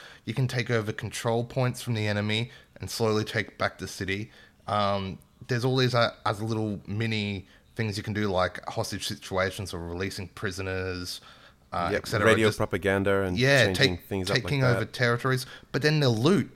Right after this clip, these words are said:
Speaker 1: like, there's, there is just loot everywhere in this game. Like, if anyone that says there's no loot in this game, it is everywhere. Everywhere you go, you're picking up materials, new guns, new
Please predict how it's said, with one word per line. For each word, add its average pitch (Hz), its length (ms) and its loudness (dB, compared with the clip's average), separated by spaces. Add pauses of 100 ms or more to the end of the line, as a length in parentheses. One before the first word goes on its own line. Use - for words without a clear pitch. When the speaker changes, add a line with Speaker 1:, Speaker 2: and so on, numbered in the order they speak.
Speaker 1:
like, 117 120 0
there's, 139 280 2
there 180 220 -4
is 175 100 -4
just 139 160 -4
loot 143 360 6
everywhere 127 420 6
in 101 80 0
this 92 140 -4
game. 90 260 2
Like, 87 180 0
if 92 140 -6
anyone 143 240 2
that 127 140 0
says 107 280 2 (220)
there's 139 180 -2
no 95 140 0
loot 85 200 -4
in - 60 -10
this 82 100 -10
game, 101 300 -4
it 113 160 0
is 110 260 -2
everywhere. 104 440 2
Everywhere 139 320 0
you 120 100 0
go, 113 140 2
you're 101 120 2
picking 107 260 -8
up - 80 -14
materials, 98 720 -2
new 95 140 -4
guns, 95 640 0
new 95 260 -2